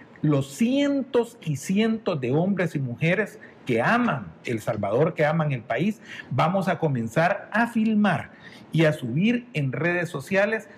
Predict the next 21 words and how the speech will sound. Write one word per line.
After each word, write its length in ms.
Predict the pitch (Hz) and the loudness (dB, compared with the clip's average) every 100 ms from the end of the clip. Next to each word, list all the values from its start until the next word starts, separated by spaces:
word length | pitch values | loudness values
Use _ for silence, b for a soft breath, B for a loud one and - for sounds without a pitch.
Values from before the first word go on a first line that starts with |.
| B - - | B -8 2
todas 320 | 220 175 143 - - | 4 4 2 -4 -8
las 240 | 117 110 | -6 -4
incidencias 560 | 113 113 113 120 113 117 | -6 -4 -2 -2 -2 -6
que 100 | 104 | -8
pueden 320 | - 98 90 | -6 -6 -6
hacer. 240 | 80 - - B B B B | -12 -16 -18 B B B B
Si 260 | - 202 | 0 4
un 260 | 208 233 277 | 4 4 0
fiscal 960 | - 254 - - - 185 190 208 185 - - 135 | 0 0 0 -2 0 4 4 4 0 -4 -12 -4
de 200 | 139 151 | 0 0
la 180 | 139 | 0
Fiscalía 920 | 139 139 - 139 120 131 175 190 180 151 | -2 -6 -2 0 0 0 0 2 2 0
General 480 | 135 123 123 160 | -2 -2 0 2
de 100 | 165 | 2
la 140 | 147 131 | -2 -2
República, 720 | 117 104 - 170 180 147 135 | -4 -6 0 0 0 0 -2
de 80 | 117 | -2
los 180 | 104 | -6
mismos 400 | 127 160 170 151 | -4 -2 -2 -4
de 80 | 123 | -8
siempre, 480 | 117 147 165 165 | -6 -2 -2 -2